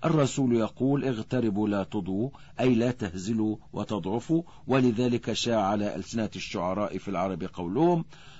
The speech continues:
"أنصح من كان بعيد الهم تزويج أولاد بنات العم، فليس ينجو من ضو وسقم". ويقول في وصف الشجاع: "فتى لم تلده بنت عم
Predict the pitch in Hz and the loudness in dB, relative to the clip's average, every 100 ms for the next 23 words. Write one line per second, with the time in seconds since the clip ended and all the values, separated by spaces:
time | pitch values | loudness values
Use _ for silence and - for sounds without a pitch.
0 | - - 139 131 131 123 117 113 101 120 | -6 0 2 2 -2 2 2 2 0 0
1 | 113 104 92 90 101 90 92 85 131 147 | 0 0 -2 -2 -2 -2 -4 -2 -2 0
2 | 147 131 - - - 104 104 127 107 110 | 0 -2 -10 -10 -4 -2 0 2 2 0
3 | 104 104 110 107 92 - 98 85 - 98 | 0 0 0 -2 -4 -6 -6 -6 -6 -4
4 | 101 104 - 90 78 73 139 151 151 143 | -2 -2 -4 -6 -4 0 2 4 2 0
5 | - - - - - - - 107 131 - | -8 -20 -20 -20 -20 -10 -2 2 4 2
6 | 117 117 117 104 104 101 98 92 104 98 | 0 2 2 2 0 0 0 0 0 0
7 | 92 90 - - 82 71 - - - - | -2 -4 -6 -8 -8 -8 -10 -18 -12 0
8 | 143 131 - 127 113 - 104 104 - 90 | 2 2 0 0 0 0 -2 -2 -4 -6
9 | - 80 104 135 123 101 - - - 135 | -6 -6 -2 0 0 -2 -10 -20 -4 -2
10 | - 123 107 104 - 110 120 107 - 110 | 0 0 0 -2 -4 0 2 2 0 0
11 | 123 107 107 101 101 107 92 117 107 98 | 0 0 -2 0 -2 -2 -2 0 0 0
12 | 90 | -2